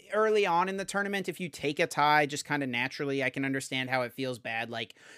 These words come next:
in round one, you're going to game three, and it's like, "I don't really wanna start off oh one." But honestly, starting off oh oh one is basically the same thing.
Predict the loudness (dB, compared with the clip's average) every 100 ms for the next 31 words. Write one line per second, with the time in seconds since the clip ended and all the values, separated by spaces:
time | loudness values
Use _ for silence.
0 | -2 0 2 2 2 0 0 0 0 0
1 | -2 -4 -4 -4 -4 -4 -6 -6 -4 -6
2 | -6 -6 -6 -6 -8 -8 -8 -8 -6 -4
3 | -2 -2 -4 -6 -6 -6 -6 -6 -6 -8
4 | -14 -20 -4 0 0 0 0 0 0 0
5 | 0 2 2 0 4 6 6 4 0 0
6 | -2 -4 -2 -4 -4 -2 -2 0 -2 -2
7 | -4 -4 -4 -4 -8 -10 -10 -12 -18